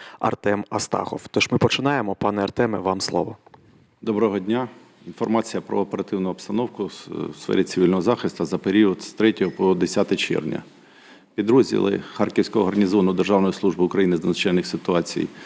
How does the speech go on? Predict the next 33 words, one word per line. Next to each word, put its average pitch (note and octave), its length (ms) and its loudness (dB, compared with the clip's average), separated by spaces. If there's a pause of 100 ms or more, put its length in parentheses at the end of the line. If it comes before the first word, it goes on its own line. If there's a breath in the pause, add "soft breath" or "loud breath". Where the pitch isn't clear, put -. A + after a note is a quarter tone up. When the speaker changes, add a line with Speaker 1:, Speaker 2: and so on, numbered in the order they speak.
(240 loud breath)
Speaker 2:
виїжджали F#2+ 560 4
за F2+ 140 0
сигналом F2+ 440 2
тривога F#2 400 2
двіс-, G#2 320 2
двісті C3+ 360 2
разів, G#2+ 400 2 (640 loud breath)
із G#2+ 180 4
них B2+ 160 6
сто - 180 0
дев'ять G#2+ 360 4
на G#2 80 4
ліквідацію G2+ 560 2
пожеж, B2 320 2
в - 60 -12
тому A2+ 240 4
числі G#2 320 2
двадцять G#2 340 0
дев'ять G#2+ 240 4
пожеж, G2+ 300 0
пов'язаних G2 640 2 (160)
з E2 100 -10
військовими G2+ 500 4
діями. A#2+ 460 4 (680 loud breath)
За G#2+ 120 4
тиждень A2 340 4
виникло A2 400 4
двадцять G#2 320 0
дев'ять G#2+ 260 2
пожеж G#2 440 2
у G2 60 -4
природних A#2 500 4
екосистемах, G#2 840 0